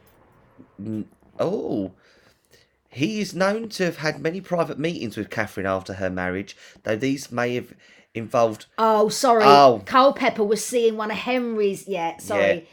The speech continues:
Speaker 1: Yeah, ah.
Speaker 2: He was seeing, he was actually, um, executed for supposed to
Speaker 1: Shagging
Speaker 2: be
Speaker 1: Catherine.
Speaker 2: sha-, yeah, yeah, yeah. So I was on the, a, a similar track. People in those days were getting, um,
Speaker 1: Getting at it.
Speaker 2: I don't wanna say shagging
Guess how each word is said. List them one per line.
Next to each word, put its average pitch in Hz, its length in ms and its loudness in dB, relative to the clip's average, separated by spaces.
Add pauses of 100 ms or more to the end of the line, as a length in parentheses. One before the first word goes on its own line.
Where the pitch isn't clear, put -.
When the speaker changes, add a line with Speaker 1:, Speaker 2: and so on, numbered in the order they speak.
Speaker 1:
Yeah, 190 80 -8
ah. - 280 4
Speaker 2:
He 269 60 -2
was 247 140 2
seeing, 226 220 0
he 262 120 -2
was 285 140 -6
actually, 208 460 -6
um, 180 460 -8
executed 160 580 -12 (400)
for 170 320 -4 (260)
supposed 175 360 -10
to 131 60 0
Speaker 1:
Shagging 113 80 0 (180)
Speaker 2:
be 101 40 -12
Speaker 1:
Catherine. 98 400 -10
Speaker 2:
sha-, 180 60 -18
yeah, 180 220 -4 (160)
yeah, 165 200 -10 (120)
yeah. 165 180 -12 (500)
So 269 180 0
I 277 80 0
was 285 160 -6
on 403 180 -4
the, 262 200 -8 (120)
a, 202 160 -8
a 208 60 -6
similar 208 340 -6
track. - 400 -6 (460)
People 311 280 -4
in 240 100 0
those 214 220 -2
days 208 240 -4
were 233 240 -2
getting, 190 480 -10 (760)
um, 185 400 -8 (200)
Speaker 1:
Getting - 200 -8
at 120 180 -4
it. 104 140 -4
Speaker 2:
I 339 60 -12
don't - 60 -18
wanna 480 280 -12
say 359 360 -10 (100)
shagging 208 520 -10